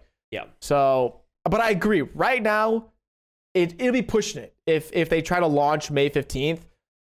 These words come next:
Speaker 2: Um, don't know
Speaker 1: They did,
Speaker 2: how
Speaker 1: they
Speaker 2: that would
Speaker 1: did
Speaker 2: pan
Speaker 1: also
Speaker 2: out.
Speaker 1: add in, like, full loadout capability, and you can now make your own loadouts and everything.
Speaker 2: Oh.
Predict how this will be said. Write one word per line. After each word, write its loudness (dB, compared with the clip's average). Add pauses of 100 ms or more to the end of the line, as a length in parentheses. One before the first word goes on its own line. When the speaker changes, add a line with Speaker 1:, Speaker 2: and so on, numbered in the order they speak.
Speaker 2:
Um, -2 (300)
don't 0 (160)
know 2
Speaker 1:
They -2
did, 0
Speaker 2:
how 0
Speaker 1:
they 2
Speaker 2:
that 2
would 2
Speaker 1:
did 0
Speaker 2:
pan 0
Speaker 1:
also -2
Speaker 2:
out. 0
Speaker 1:
add -2
in, -4
like, -4
full -4
loadout -2
capability, -6
and -8
you -12
can -14
now -10
make -12
your -8
own -10
loadouts -6
and -10
everything. -6
Speaker 2:
Oh. -2